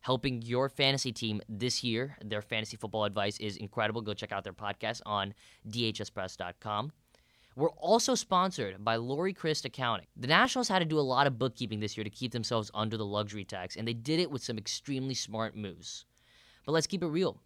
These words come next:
Bookkeeping is hard. It's tedious, time-consuming, and often difficult work. Why should you spend your weekends working on balance sheets and looking at income statements and bank reconciliations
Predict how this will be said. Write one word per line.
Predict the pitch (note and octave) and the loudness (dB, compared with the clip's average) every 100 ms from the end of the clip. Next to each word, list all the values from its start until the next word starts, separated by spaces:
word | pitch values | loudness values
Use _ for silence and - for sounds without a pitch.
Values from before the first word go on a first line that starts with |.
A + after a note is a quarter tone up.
| _ | _
Bookkeeping | G#2 G#2 B2+ C#3 C3+ | -2 0 0 -2 -2
is | C3 | -2
hard. | B2 A#2 F2+ _ _ _ _ | 0 -2 -2 _ _ _ _
It's | A#2 - | -6 -4
tedious, | - C#3 C#3 E3 - - _ - | 0 0 0 -4 -6 -12 _ -4
time-consuming, | C#3 C3 A#2 A2+ G#2 G2+ G#2 - _ | 0 0 -2 -6 -4 -6 -8 -14 _
and | B2 | 0
often | C3 F#3 G#3+ B2 | 0 2 0 2
difficult | B2+ A#2+ C3+ C3 | 0 0 -2 -2
work. | G2 G2+ - - - | -2 -8 -10 -20 2
Why | C#3 G3+ | 8 8
should | A3+ F3+ | 6 2
you | F3+ | 2
spend | F#3 E3+ A#2+ | 2 2 2
your | A#2+ C3 | 4 2
weekends | A#2 G2+ G#2 | 2 -2 -4
working | G2 G#2+ A2 | -2 -4 -2
on | G2 | -4
balance | G2 A#2+ C#3 D3+ | 6 6 6 2
sheets | - E3 - | 0 -2 0
and | A#2 | -4
looking | A2 G#2+ | -2 -4
at | G2 | -2
income | D#3 D3+ C3 | -4 -2 -2
statements | - G#2+ F#2+ G2 - | -2 -4 -4 -6 -8
and | A2 G#2+ | -8 -2
bank | C3+ C#3+ | -2 -2
reconciliations | C3 G#2+ - G#2 G2+ G2+ - G2+ | -6 -10 -8 -6 -4 -6 -8 -12